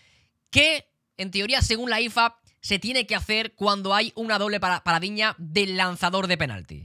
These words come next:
Dice la norma que la paradiña, una vez iniciada la carrera, se castiga con tarjeta amarilla y tiro libre en contra. Solo se puede hacer antes de iniciar la carrera, es decir,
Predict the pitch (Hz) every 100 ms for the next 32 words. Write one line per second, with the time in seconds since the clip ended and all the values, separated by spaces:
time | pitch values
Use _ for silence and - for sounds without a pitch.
0 | _ 98 120 185 143 131 170 214 180 190
1 | 302 _ _ - 127 127 135 131 165 202
2 | 127 - 247 247 170 208 170 - - 208
3 | 165 139 - 202 185 120 120 123 151 180
4 | 233 190 156 147 127 156 208 240 165 139
5 | 131 123 170 269 220 143 123 175 226 254
6 | - _ _ - 254 185 214 247 208 226
7 | 247 165 202 277 226 127 - _ _ _
8 | - - 226 254 254 170 180 214 175 190
9 | 196 190 190 175 208 175 143 165 185 233
10 | 262 123 170 226 147 156 208 135